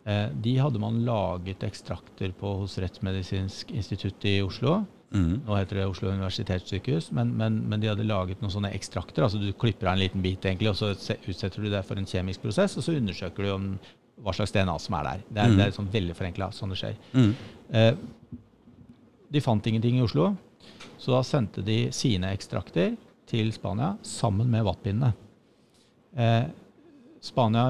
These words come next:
Speaker 1: undersøkte de ekstraktene fra Oslo, fant ingenting. Eh, lagde nye ekstrakter fra vattpinnene, og da fikk de noen utslag da, ikke sant, som ble brukt da mot Viggo og Jan Helge.
Speaker 2: Mhm.
Speaker 1: Eh,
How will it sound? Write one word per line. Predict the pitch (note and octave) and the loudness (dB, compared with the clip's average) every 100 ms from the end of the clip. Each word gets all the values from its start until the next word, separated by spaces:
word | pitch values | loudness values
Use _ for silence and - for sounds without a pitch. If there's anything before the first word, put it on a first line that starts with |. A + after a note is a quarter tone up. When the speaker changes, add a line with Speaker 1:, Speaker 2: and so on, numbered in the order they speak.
| B2+ | 2
Speaker 1:
undersøkte | G2+ G#2 G2+ - | 0 -2 -4 -4
de | G#2 G#2+ | -2 0
ekstraktene | G#2 - F2 - G#2+ | -2 -4 -8 -6 -8
fra | - | -4
Oslo, | - C#3 D3+ | -4 -2 -2
fant | D3+ G2+ F#2+ | -2 -6 -4
ingenting. | G2+ G2+ D3+ F3+ - | -2 0 0 -2 -8
Eh, | B2+ A2+ A#2 - - _ _ _ _ - | -4 -4 -4 -12 -20 _ _ _ _ -4
lagde | A#2 A#2 | -2 0
nye | B2 B2 A2 F#2 F2+ | 2 2 2 0 -2
ekstrakter | F#2 - F2+ - | -4 -4 -8 -6
fra | - A2+ | -4 -2
vattpinnene, | F#2+ - G#2 A#2+ E3 | -2 -4 -2 -2 -2
og | A#2+ A2 | -4 0
da | A2 A#2+ | 2 2
fikk | - - - | 0 -8 -2
de | G2 | 0
noen | F#2+ G2 F2 | 2 0 -2
utslag | - F2+ F2+ | -4 -4 -2
da, | F#2+ F#2+ | -2 -6
ikke | - | -4
sant, | G#2 G2+ | -4 -2
som | G#2+ F#2+ | -2 0
ble | A#2+ | 2
brukt | G2+ E2+ - | 0 -2 -2
da | F#2 | -2
mot | F2+ F#2 F#2 | 0 -2 -2
Viggo | E2+ F2 F#2 F#2 | -4 -2 0 0
og | F2 | 0
Jan | F2+ | 0
Helge. | F2+ F2 E2+ - - _ - | 0 -2 -4 -8 -20 _ 2
Speaker 2:
Mhm. | G#2+ E2+ G2 - | 4 4 0 -2
Speaker 1:
Eh, | A2+ A#2+ | 2 4